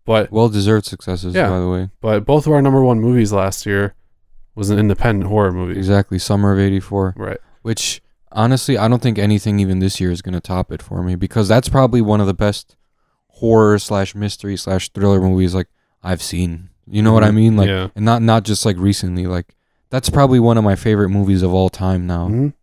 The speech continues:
Speaker 1: Yeah, and
Speaker 2: Up with, like, Terminator two, Halloween, fucking Hocus Pocus. Like, it's up there, dude. Like,
Speaker 1: And, I mean, you know, that's not that hard to watch either.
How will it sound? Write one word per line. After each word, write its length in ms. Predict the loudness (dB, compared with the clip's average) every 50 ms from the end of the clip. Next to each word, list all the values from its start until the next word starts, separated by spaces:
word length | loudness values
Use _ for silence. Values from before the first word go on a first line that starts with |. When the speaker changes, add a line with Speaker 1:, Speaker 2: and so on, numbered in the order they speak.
| _ _
Speaker 1:
Yeah, 300 | -6 -2 0 0 0 0 0
and 220 | 0 0 2 2 2
Speaker 2:
Up 180 | 0 0 -2
with, 240 | 0 0 0 0 0
like, 180 | -2 -2 -4 -4
Terminator 560 | -4 -2 0 0 2 2 2 2 2 2 0
two, 560 | -2 -4 -2 0 2 2 2 2 2 0 -2 -4 _ _ _ _ _ _ _
Halloween, 920 | -6 -2 -2 0 0 0 0 -2 -2 0 0 0 0 0 -2 -2 -4 -6 -8 _ _ _ _ _ _ _ _
fucking 640 | _ _ -10 -10 -8 -8 -8 -6 -6 -6 -6 -8 -8 -4
Hocus 360 | -2 -2 -2 -2 -4 -6 -6
Pocus. 520 | -4 -4 -2 -2 -2 -4 -8 -8 -8 -10
Like, 120 | -12 -10 -6
it's 200 | -6 -6 -2 0
up 180 | 0 0 0 -2
there, 180 | -2 -2 -2
dude. 280 | -2 -2 -2 -2 -2 -2
Like, 200 | -4 -6 -6 -8 _ _ _ _ _ _
Speaker 1:
And, 320 | -2 0 2 2 2 0 0
I 80 | -2 0
mean, 300 | 2 4 4 2 2 0
you 80 | -2 0
know, 240 | 0 2 2 0 0 0
that's 480 | 0 0 0 0 -2 -6 -8 -8 -12 -16 _ _ _ _ _ _ _ _ _ _ _
not 300 | -6 -2 0 0 0 2
that 180 | 2 2 2 2
hard 200 | 2 2 2 2
to 60 | 2
watch 360 | 2 4 4 4 2 2 0
either. 380 | 0 0 0 0 -2 -4 -6